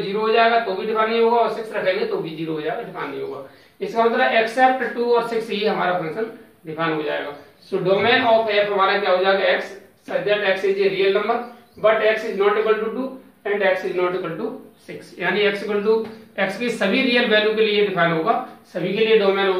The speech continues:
डोमेन, सभी डोमेन होंगे, but x equal to two और x equal to six इसका डोमेन नहीं हो सकता।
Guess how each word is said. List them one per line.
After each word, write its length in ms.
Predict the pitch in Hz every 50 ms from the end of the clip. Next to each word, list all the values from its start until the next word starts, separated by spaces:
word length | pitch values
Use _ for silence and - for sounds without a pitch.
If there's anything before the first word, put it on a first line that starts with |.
| - 165
डोमेन, 340 | 170 175 185 190 190 190 190 190
सभी 280 | - - 160 160 180 190 196 196 - - - 170
डोमेन 300 | 160 165 165 185 196 190
होंगे, 260 | 175 160 156 190 240 247 - - - - - - _ - 185 165
but 200 | 190 - - 269 269 - - - - - - - _ - 208
x 140 | 202 202 -
equal 180 | 220 214 214
to 140 | 208 202 208
two 160 | - 226 233 233
और 140 | 226 202 196
x 120 | 196 202
equal 160 | 190 185 180 180
to 100 | 214 208 -
six 200 | 202 - - 190
इसका 200 | 160 - - 170
डोमेन 380 | 165 160 160 175 220 226 - - - - - - - -
नहीं 200 | 170 151 147 139 -
हो 60 | -
सकता। 320 | - - - - - -